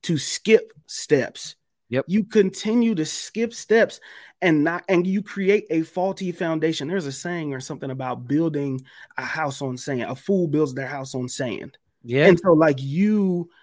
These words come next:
Speaker 1: won't, you won't build a good foundation to, you always wanna rush it, or you don't think bigger picture, or you don't think all of your character. You just said that Superman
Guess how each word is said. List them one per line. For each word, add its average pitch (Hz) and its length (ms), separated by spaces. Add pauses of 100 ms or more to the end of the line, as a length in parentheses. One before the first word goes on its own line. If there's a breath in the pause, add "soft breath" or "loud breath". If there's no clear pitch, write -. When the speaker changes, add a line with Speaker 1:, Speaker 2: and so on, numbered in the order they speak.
(360 soft breath)
Speaker 1:
won't, 190 400
you 202 240
won't 214 420
build 214 220
a 180 60
good 196 200
foundation 170 640 (120)
to, 160 160 (160)
you 208 200
always 226 320
wanna 208 180
rush 147 380
it, 117 140 (460)
or 208 120
you 185 160
don't 208 300
think 147 280
bigger 160 260
picture, 113 480 (260)
or 208 80
you 185 140
don't 220 260
think 226 180 (120)
all 214 240
of 175 100
your 175 140
character. 208 360
You 208 260
just 202 480
said 180 380 (300 loud breath)
that 156 180
Superman 131 840